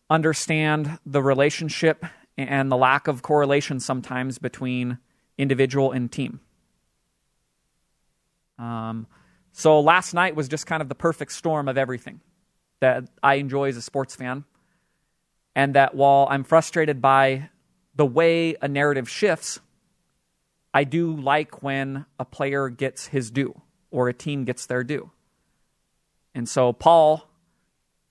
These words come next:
he's gonna be showered with praise going into these N B A finals. And again,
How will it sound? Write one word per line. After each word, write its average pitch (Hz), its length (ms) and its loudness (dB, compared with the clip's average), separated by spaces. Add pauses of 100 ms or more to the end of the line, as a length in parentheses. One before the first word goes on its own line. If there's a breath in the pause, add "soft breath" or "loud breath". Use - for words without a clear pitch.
(340)
he's 139 180 -4
gonna 147 180 -6
be 147 100 -2
showered 147 340 4
with 143 160 -4
praise 135 360 2
going 135 200 0
into 135 140 -4
these 127 180 -4
N 131 80 -2
B 131 100 -2
A 131 40 -6
finals. - 480 -6 (120)
And 123 120 -4
again, 135 420 0